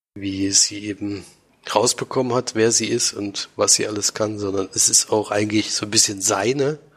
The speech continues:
wie er dazu kommt, eben, äh, überhaupt mit dem Thema Superhelden, äh, in Kontakt,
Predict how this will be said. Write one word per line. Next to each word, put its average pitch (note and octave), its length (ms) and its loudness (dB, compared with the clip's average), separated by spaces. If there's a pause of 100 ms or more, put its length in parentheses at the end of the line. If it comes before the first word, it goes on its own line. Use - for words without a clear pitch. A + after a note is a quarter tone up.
(520)
wie A2+ 160 -2
er A2 120 8
dazu G#2+ 340 4
kommt, G#2+ 380 0
eben, G2+ 440 -4 (1600)
äh, F#2+ 400 -2 (880)
überhaupt G2+ 540 2
mit A2 120 2
dem G2 140 -2
Thema G#2 360 4
Superhelden, F#2+ 920 0
äh, F#2+ 400 -8
in G#2 140 -6
Kontakt, - 560 -2